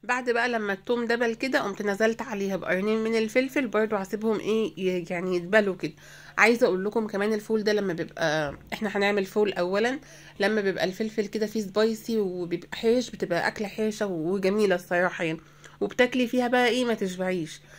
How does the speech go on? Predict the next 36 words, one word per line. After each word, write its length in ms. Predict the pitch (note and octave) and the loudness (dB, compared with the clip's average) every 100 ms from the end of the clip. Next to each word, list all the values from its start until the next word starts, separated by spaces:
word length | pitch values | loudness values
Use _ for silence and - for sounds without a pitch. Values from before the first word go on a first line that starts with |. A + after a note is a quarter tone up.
| - - | -20 -6
تحمري 360 | - A3 A3 | 0 4 6
بقى 160 | G#3 F3+ | 6 2
جنبها 320 | F#3 F#3 G3+ | 0 0 0
بطاطس، 540 | F#3+ F#3 G3+ G3 G3 | 0 0 0 0 -2
تعملي 400 | - F3+ F#3+ G3 | -2 -4 0 0
جنبها 420 | F#3+ F3+ F3 G3 G3 | 0 0 -2 -2 0
سلطه، 500 | G#3+ G#3 G3 G3+ - - - - - | 2 4 2 -2 -4 -16 -20 -20 -4
اي 220 | A#3 A#3+ | 0 2
حاجه 260 | A3+ G#3+ E3+ | 2 0 0
يعني. 400 | F3 E3+ F3 F3 | 0 0 0 0
عارفين 480 | E3+ F3 F3 B3 B3+ - - - - | 0 0 -2 -4 -4 -10 -20 -14 -6
اكله 240 | A3 A3+ | -2 0
كده 200 | G#3+ A3 | 2 2
بسيطه 400 | G#3 G3 A#3+ A#3 | 2 0 -2 0
وخفيفه 500 | G#3+ - G#3 A#3+ B3+ | -2 -2 -6 -4 0
وفي 160 | G#3+ A3 | 0 -2
نفس 200 | A3+ - | -4 -2
الوقت 340 | A3 A3+ A3 | 2 2 2
ايه 480 | - G#3+ A3+ G#3+ - | 0 -2 -2 -4 -2
يعني، 360 | E3+ F3 F3+ - - - - - - - - - - - | -2 -2 -4 -6 -10 -20 -20 -20 -20 -20 -20 -20 -20 -2
آه، 440 | F#3 F#3 F#3 F3+ | 2 4 4 4
بتاكل 640 | F3+ F#3+ - A3 - F#3 E3+ | 2 -2 2 2 2 0 0
يعني، 320 | D#3+ D#3+ F3 | 0 -2 -4
سواء 260 | G3 G3+ | 2 2
بقى 220 | G3 G3 G3+ | 4 4 4
في 120 | F3+ | -2
فطار 460 | - G3+ G3+ G3+ - | -6 0 4 4 4
او 140 | F3+ | 0
غدا 260 | F3+ G#3 G#3+ | 2 4 4
او 240 | - F#3+ | 4 0
تعمليها 440 | F#3+ F#3+ G3+ A3 A3 | -2 -4 0 0 2
زي 280 | G#3 G#3+ | 2 4
الوقت 320 | G3+ G3+ F#3 G#3+ | 2 2 0 0
اللي 100 | G3 | -4
انت 140 | G3 | -4
تحبيه. 360 | G3 E3+ - | -8 -10 -10